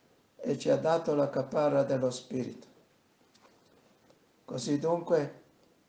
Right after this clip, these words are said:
siamo sempre pieni di fiducia e sapendo che finché abitiamo nel corpo siamo in esilio, lontano dal Signore. Camminiamo nella fede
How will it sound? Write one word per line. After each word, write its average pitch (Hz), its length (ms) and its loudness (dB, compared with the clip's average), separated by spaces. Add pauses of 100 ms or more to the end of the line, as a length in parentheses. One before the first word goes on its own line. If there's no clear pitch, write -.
(140)
siamo 135 320 -2
sempre 160 500 0
pieni 160 320 -2
di 143 140 0
fiducia 151 840 -2 (580)
e - 120 -6
sapendo 160 800 -2 (340)
che 131 140 -8
finché 139 400 0
abitiamo 160 680 0
nel 147 220 -4
corpo 160 640 -2 (500)
siamo 156 540 -2
in 151 120 -2
esilio, 143 540 -2
lontano 147 600 -2
dal 143 180 0
Signore. 139 600 -2 (920)
Camminiamo 147 580 0
nella 156 300 0
fede 135 500 2